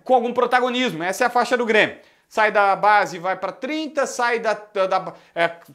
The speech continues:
né, não tem mais contrato tanto de base. Va-, ah, é profissional, cento e tanto e tal, aí virou titular, duzentos e tanto. Era esse o patamar. Mas acabaram não fazendo,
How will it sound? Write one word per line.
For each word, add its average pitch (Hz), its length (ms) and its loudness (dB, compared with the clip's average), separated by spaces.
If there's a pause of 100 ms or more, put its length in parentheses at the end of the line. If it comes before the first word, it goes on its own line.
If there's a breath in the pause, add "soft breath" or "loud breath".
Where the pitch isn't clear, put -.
(160)
né, 190 180 0
não 202 180 -6
tem 262 140 -4
mais 254 160 -6
contrato 233 400 -8
tanto 240 300 -4
de 190 100 -10
base. 180 420 2 (460)
Va-, 170 220 -8 (100)
ah, 220 240 4
é 220 40 4
profissional, 226 580 -2
cento 226 280 -8
e 202 60 -10
tanto 277 640 0
e 226 60 -8
tal, 269 440 0 (100)
aí 226 160 2
virou 247 220 2
titular, 254 460 2
duzentos 247 380 -4
e 247 40 -8
tanto. 233 280 0
Era 254 120 4
esse 254 120 -2
o 240 40 -6
patamar. 247 540 2
Mas 277 180 -2
acabaram 285 320 -2
não 269 160 -6
fazendo, 254 460 -2